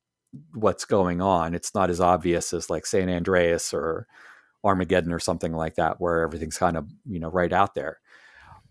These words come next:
But when I sat down and watched it, I, I really liked the fact,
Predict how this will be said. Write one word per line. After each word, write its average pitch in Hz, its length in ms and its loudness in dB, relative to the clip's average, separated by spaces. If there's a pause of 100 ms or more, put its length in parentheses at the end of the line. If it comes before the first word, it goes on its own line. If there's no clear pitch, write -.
But 101 320 4 (840)
when 143 200 4
I 135 80 6
sat 220 280 4
down 156 220 4
and 95 140 0
watched 110 400 2
it, 95 200 2
I, 107 280 4 (160)
I 120 100 4
really 110 600 2
liked 127 320 2
the 113 80 -2
fact, 85 680 -4